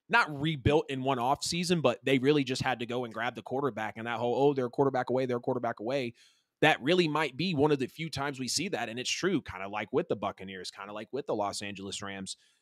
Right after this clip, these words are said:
So if Dalvin Cook does sign here, man, do you think this is gonna completely pull together that Jets roster? And I guess, would this make you feel better for the Jets to make a deeper run? 'Cause I, I know it would for me. I still view Dalvin as elite.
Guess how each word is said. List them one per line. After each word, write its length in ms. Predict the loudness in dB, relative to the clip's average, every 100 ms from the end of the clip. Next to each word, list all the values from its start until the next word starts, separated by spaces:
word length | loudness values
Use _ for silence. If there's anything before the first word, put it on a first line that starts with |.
| _
So 180 | 8 8
if 100 | 8
Dalvin 320 | 6 6 4
Cook 260 | 4 4 2
does 300 | -4 0 0
sign 260 | 2 0
here, 160 | 0 0
man, 220 | 2 2
do 100 | 0
you 140 | -4 -2
think 240 | -2 -2
this 180 | -2 0
is 140 | 0
gonna 240 | 0 -2 -4
completely 920 | -8 -12 -8 -8 -6 -2 0 -2 -4 _ _ _
pull 240 | 0 2
together 400 | 0 2 2 2 2
that 220 | -2 -2
Jets 280 | -2 -2 0
roster? 400 | 0 0 2 0
And 200 | 0 -4
I 60 | -4
guess, 240 | 0 2
would 80 | 2
this 160 | 2 2
make 180 | 0 0
you 80 |
feel 320 | -4 0 0 4
better 240 | 2 2
for 100 | -2
the 80 | -2
Jets 240 | 0 0
to 80 | 0
make 160 | -2 -2
a 40 |
deeper 240 | 4 4 4
run? 320 | 2 0 -2
'Cause 140 | -2
I, 120 | -2 -2 -12 2
I 40 |
know 140 | 8 10
it 80 | 10
would 160 | 8
for 100 | 4
me. 180 | 0 0
I 80 | -2
still 180 | 2 2
view 180 | 2 2
Dalvin 300 | 4 4 -2
as 120 | -4
elite. 400 | 0 2 2